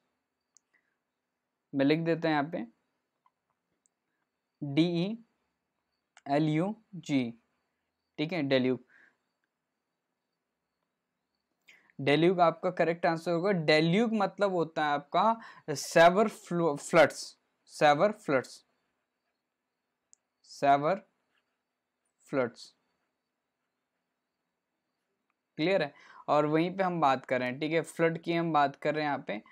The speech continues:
तो सेवर फ्लड्स बिल्कुल करेक्ट हो जाएगा। तो यहाँ पे deluge होना चाहिए in place of diverge, ओके, तो ये आपका गलत था, ओके। So error was in fourth part, यही आपका आंसर हो जाएगा। नेक्स्ट क्वेश्चन पे मूव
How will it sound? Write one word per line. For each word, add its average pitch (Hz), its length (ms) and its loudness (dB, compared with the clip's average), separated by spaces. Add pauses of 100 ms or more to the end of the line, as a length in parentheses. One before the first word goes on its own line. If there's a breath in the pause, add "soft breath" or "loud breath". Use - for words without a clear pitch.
(300 soft breath)
तो 147 520 0
सेवर 165 380 0
फ्लड्स 170 420 -4
बिल्कुल 156 340 -4
करेक्ट 143 360 -4
हो 151 60 -2
जाएगा। 151 240 -2
तो 190 140 -8
यहाँ 165 200 -2
पे 175 160 -2
deluge 147 460 0
होना 165 220 -4
चाहिए 175 240 -8
in 170 60 -8 (180)
place 151 220 -6
of 180 200 -4
diverge, 123 580 0 (260)
ओके, 185 180 -6 (400 loud breath)
तो 151 60 -2
ये 147 260 2
आपका 175 340 2
गलत 143 420 0
था, 190 120 0
ओके। 190 200 -2
So 180 160 -4
error 151 420 0
was 160 280 0
in 220 60 -6 (240)
fourth 175 240 -2 (100)
part, - 140 -10 (340)
यही 156 280 -2
आपका 139 280 -4
आंसर 113 260 -12
हो 78 60 -14
जाएगा। - 240 -20 (640 loud breath)
नेक्स्ट 190 520 2
क्वेश्चन 190 360 2
पे 220 120 4
मूव 185 260 2